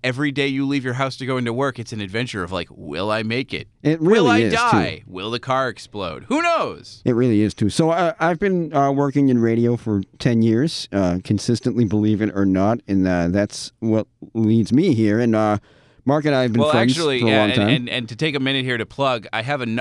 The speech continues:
Speaker 1: I personally have another podcast that I do called the Making Artwork Podcast, and the first guest that I spoke with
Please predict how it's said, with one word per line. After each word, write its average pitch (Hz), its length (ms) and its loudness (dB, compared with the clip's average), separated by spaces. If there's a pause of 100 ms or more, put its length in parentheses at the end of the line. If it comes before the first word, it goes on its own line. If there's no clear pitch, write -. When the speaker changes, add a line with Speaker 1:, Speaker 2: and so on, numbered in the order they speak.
Speaker 1:
I 135 480 -2
personally 113 540 -6
have 104 180 -4
another 104 500 -4
podcast 82 520 -8
that 98 80 -8
I 85 60 -6
do 82 120 -10
called 90 180 -6
the 87 40 -10
Making 87 240 -8
Artwork 80 400 -6
Podcast, 80 520 -8
and 87 140 -10
the 78 60 -12
first 123 420 -8
guest 107 320 -6
that 92 140 -6
I 85 80 -6
spoke - 360 -8
with 71 220 -10